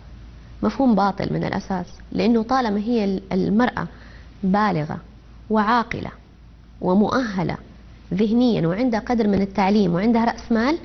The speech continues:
فمن المفترض إنه شرعا وحقا تكون هي مسؤولة عن مالها، وهي لها الحرية في التصرف في أموالها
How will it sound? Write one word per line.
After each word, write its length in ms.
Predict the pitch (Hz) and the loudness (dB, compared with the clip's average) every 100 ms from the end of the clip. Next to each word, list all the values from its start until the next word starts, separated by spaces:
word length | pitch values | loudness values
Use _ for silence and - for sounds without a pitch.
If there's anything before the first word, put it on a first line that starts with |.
| - - - - - | -12 -18 -18 -18 -10
فمن 300 | - 214 247 | 0 2 2
المفترض 560 | 269 262 262 269 214 180 - - - - | 2 0 -2 -2 -2 -4 -12 -20 -16 -4
إنه 220 | 208 208 | 2 2
شرعا 400 | 214 277 269 208 | 2 2 0 0
وحقا 560 | - - 262 - 277 277 | -4 -4 -6 -4 -2 0
تكون 320 | 240 240 240 | -2 0 0
هي 380 | 214 254 269 302 403 - - - - - - - - | 2 2 2 0 -4 -10 -20 -20 -20 -20 -20 -8 -4
مسؤولة 500 | 175 - 233 233 208 | -2 0 0 2 2
عن 220 | 226 220 | 0 2
مالها، 360 | 202 185 180 180 - - - | 2 0 -4 -10 -16 -20 -6
وهي 320 | - 214 269 240 | 0 2 4 4
لها 180 | 262 | 2
الحرية 680 | 240 - 247 233 247 269 285 294 277 | 0 -2 -2 2 4 4 4 0 -2
في 140 | 269 208 | -2 -4
التصرف 480 | - 208 240 226 | -8 -4 -2 -2
في 180 | 220 - | -2 -2
أموالها 540 | 190 196 202 185 165 | 0 2 2 0 -2